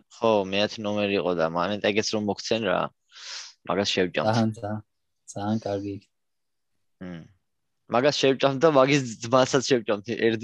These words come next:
Speaker 1: ერთ, ერთ დღეს ორივეს და უნდათ რა. ერთად იყვნენ იქ
Speaker 2: ბიჭო,
Speaker 1: ორივე.
Speaker 2: შეხვდა, იმასაც პოდკასტი აქვს, ხო?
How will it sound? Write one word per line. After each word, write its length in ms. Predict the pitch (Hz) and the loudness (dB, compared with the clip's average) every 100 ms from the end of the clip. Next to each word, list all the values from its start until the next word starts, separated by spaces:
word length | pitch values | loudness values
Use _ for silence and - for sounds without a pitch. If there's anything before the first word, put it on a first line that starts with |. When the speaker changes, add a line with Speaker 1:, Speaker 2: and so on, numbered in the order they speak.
| - | 0
Speaker 1:
ერთ, 220 | 120 117 104 - | 0 0 -4 2
ერთ 160 | 131 117 | 2 4
დღეს 280 | 123 117 - 107 | 2 2 0 -6
ორივეს 360 | 113 107 127 131 | -6 -2 -4 -2
და 80 | 127 | -2
უნდათ 300 | 135 120 117 - | 0 0 -2 -2
რა. 120 | 127 - _ _ _ - - | -2 -2 _ _ _ -18 -8
ერთად 340 | - 135 147 135 | -2 2 2 4
იყვნენ 300 | 147 120 117 113 | 2 0 -2 4
იქ 60 | |
Speaker 2:
ბიჭო, 200 | 127 113 113 | 6 8 6
Speaker 1:
ორივე. 220 | 101 - _ _ _ _ - | 4 -4 _ _ _ _ -12
Speaker 2:
შეხვდა, 1000 | 127 - 127 127 - _ _ - 135 139 147 139 - _ - _ _ _ - | -4 2 2 2 -14 _ _ -4 4 8 8 6 4 _ -20 _ _ _ -2
იმასაც 320 | 139 147 143 | 2 2 0
პოდკასტი 460 | 135 127 135 117 104 98 | 2 4 4 2 -2 -10
აქვს, 80 | - | 0
ხო? 160 | 123 | 6